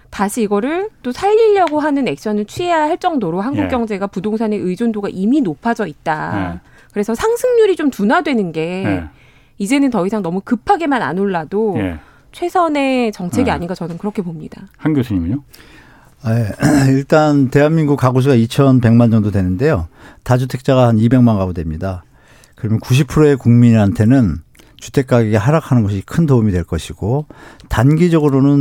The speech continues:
Speaker 3: 말씀 주신 경제 시스템의 경착륙은 위험합니다.
Speaker 2: 음.
Speaker 3: 그래서 그 한국은행에서도 이미 경고를 했고 이 부분은 다 알고 있고 말씀 주신 경착륙할 경우에 건설사나 이런 관계자들이 부도가 나게 되면 또 시스템에 브로킹이 발생하니까
Speaker 2: 네.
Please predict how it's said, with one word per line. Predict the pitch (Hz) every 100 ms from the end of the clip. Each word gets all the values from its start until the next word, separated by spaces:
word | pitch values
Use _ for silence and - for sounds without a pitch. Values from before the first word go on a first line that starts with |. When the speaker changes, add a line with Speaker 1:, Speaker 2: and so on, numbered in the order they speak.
| 127
Speaker 3:
말씀 | 104 - 127
주신 | 107 117 113
경제 | 104 110 120
시스템의 | 110 - - 104 104
경착륙은 | 117 123 135 117 101 107
위험합니다. | 98 117 104 95 78 73 - - -
Speaker 2:
음. | 101 87
Speaker 3:
그래서 | 113 113
그 | 104
한국은행에서도 | - 165 170 151 131 107 104
이미 | 107 101
경고를 | 98 95 127
했고 | 127 - 113 175 - - -
이 | 113 131
부분은 | 135 139
다 | 123
알고 | 107 107 110
있고 | -
말씀 | 107 117 123
주신 | 113 101 113 101 - - - -
경착륙할 | 110 127 170 175 156 127
경우에 | 117 101 101
건설사나 | 113 123 135 120 113 107
이런 | 101 101 98 90 87 73 69 - - -
관계자들이 | 117 127 120 107 92 92 92 87
부도가 | - 123 127
나게 | 107 92
되면 | 80 80 104 90
또 |
시스템에 | 110 - 175 151
브로킹이 | 127 123 139 151
발생하니까 | 120 107 104 92 87 147 110 82
Speaker 2:
네. | -